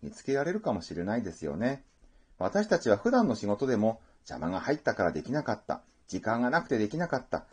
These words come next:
疲れたからできなかった、別に今日じゃなくてもいいからできなかった、といろいろな理由をつけては、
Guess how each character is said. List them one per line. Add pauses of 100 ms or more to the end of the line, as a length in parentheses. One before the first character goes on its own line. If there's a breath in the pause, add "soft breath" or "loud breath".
(140)
疲
れ
た
か
ら
で
き
な
か
っ
た、 (440 loud breath)
別
に
今
日
じ
ゃ
な
く
て
も
い
い
か
ら
で
き
な
か
っ
た、 (460)
と (220)
い
ろ
い
ろ
な
理
由
を
つ
け
て
は、